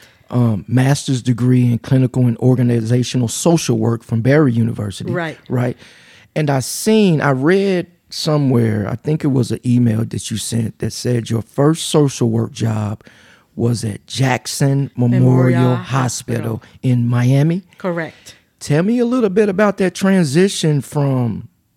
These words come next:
Speaker 1: green college student to being thrown straight into the fire.
Speaker 2: And straight,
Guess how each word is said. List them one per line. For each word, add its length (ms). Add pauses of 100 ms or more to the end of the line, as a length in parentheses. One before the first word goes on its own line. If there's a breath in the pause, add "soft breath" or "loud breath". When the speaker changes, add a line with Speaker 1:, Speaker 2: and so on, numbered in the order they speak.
(360)
Speaker 1:
green 640 (380)
college 360
student 500 (260 soft breath)
to 160
being 320
thrown 540 (160 soft breath)
straight 580
into 240
the 100
fire. 400
Speaker 2:
And 160
straight, 480